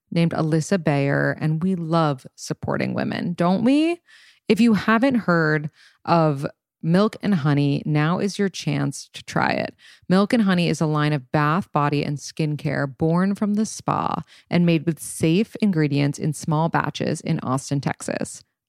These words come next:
An amazing place, by the way. Milk and Honey's products are developed alongside their in-house team of estheticians at Milk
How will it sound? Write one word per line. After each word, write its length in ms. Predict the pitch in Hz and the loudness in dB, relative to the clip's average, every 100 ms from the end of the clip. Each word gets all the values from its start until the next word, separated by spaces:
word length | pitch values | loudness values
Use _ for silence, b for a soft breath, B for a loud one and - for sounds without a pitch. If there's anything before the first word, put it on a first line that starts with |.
| - | -2
An 80 | 165 | 0
amazing 560 | 156 156 - - - | 2 0 -4 -8 -8
place, 420 | - - - - - | -6 -6 -6 -8 -6
by 220 | 50 - | -4 -2
the 80 | - | -2
way. 300 | - - 190 B B B B | -4 -4 -8 B B B B
Milk 220 | 214 233 | 2 4
and 80 | 254 | 4
Honey's 240 | 247 240 | 4 2
products 400 | - 226 226 214 | 2 2 2 0
are 100 | - | 0
developed 380 | 202 202 202 214 | 2 2 2 0
alongside 640 | 196 185 175 180 180 180 175 | 0 2 2 2 2 2 2
their 160 | 180 - | 0 0
in-house 600 | 170 185 165 190 196 - | 2 2 2 0 0 -4
team 360 | - 165 160 | -2 0 0
of 140 | - 160 - | -2 -4 -2
estheticians 920 | 175 - 233 - 165 - 151 156 165 - | -2 0 -2 0 0 0 0 0 -4 -4
at 160 | 165 - | -4 -2
Milk 360 | 151 151 156 | 0 0 -2